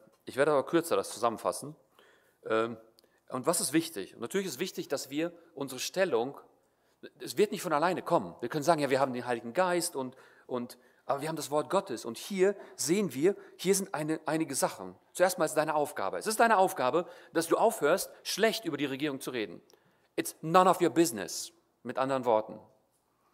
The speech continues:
Das andere ist, wie können wir unsere Einstellung richtig, äh, wie können wir unsere Einstellung richtig stellen? Ja, diese Kreter, die faulen Bäuche, die,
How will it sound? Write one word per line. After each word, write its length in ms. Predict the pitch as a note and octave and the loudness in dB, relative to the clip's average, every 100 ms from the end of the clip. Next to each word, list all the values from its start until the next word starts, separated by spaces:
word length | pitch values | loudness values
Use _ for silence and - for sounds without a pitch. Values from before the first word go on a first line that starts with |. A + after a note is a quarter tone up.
| _ _ _ _ | _ _ _ _
Das 160 | - - | -4 0
andere 340 | F#3 A#3 D#3 | 2 2 2
ist, 440 | A#2 D#3 - - - _ _ _ _ _ _ _ _ _ _ _ _ | 0 0 -2 -8 -20 _ _ _ _ _ _ _ _ _ _ _ _
wie 520 | B2 F#3+ B3+ C#4 - | -6 0 0 0 -2
können 200 | - E3+ | 0 0
wir 100 | D#3+ | 2
unsere 180 | D#3+ E3 | 2 2
Einstellung 500 | D#3+ F3+ - D3 C#3 | 2 -2 -4 -6 -4
richtig, 720 | B2+ E3 - C#3 B2+ - - _ - | -4 -4 -6 -10 -10 -12 -20 _ -6
äh, 240 | A2 A2 G#2 - _ _ _ _ _ _ _ _ _ _ _ _ _ _ _ _ _ | -2 -2 -6 -20 _ _ _ _ _ _ _ _ _ _ _ _ _ _ _ _ _
wie 120 | D3+ | -8
können 200 | E3+ G3 | -4 0
wir 60 | E3+ | 0
unsere 180 | D3+ D3 | 2 0
Einstellung 400 | E3 - C#3 A#2+ | -2 -4 -8 -8
richtig 500 | D3+ - C3 A2 - | -10 -10 -14 -14 -14
stellen? 460 | - - C3 F#2+ - _ _ _ _ _ _ _ _ _ _ _ _ _ _ _ _ _ - | -10 -2 -2 -4 -10 _ _ _ _ _ _ _ _ _ _ _ _ _ _ _ _ _ -8
Ja, 120 | B2 | -6
diese 160 | C3 A#2+ | -6 -10
Kreter, 440 | - D#3+ E3+ F#3+ | -2 0 2 0
die 60 | C3+ | 0
faulen 320 | - D3 D3 | 0 0 4
Bäuche, 340 | C3 D3 - | 2 2 -2
die, 260 | D3+ C3 A#2 | -14 -16 -18